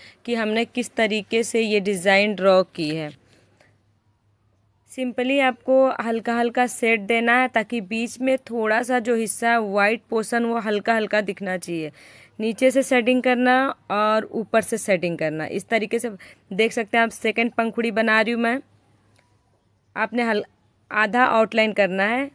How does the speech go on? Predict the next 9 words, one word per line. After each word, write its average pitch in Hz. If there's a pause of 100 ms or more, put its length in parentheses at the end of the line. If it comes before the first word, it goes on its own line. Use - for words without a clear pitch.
(160)
पंखुड़ी 214
का, 240 (140)
हाफ 208
जो 233
फ्लावर 196
है, 233
हाफ 208 (540)
पंखुड़ी, 214
उसको 240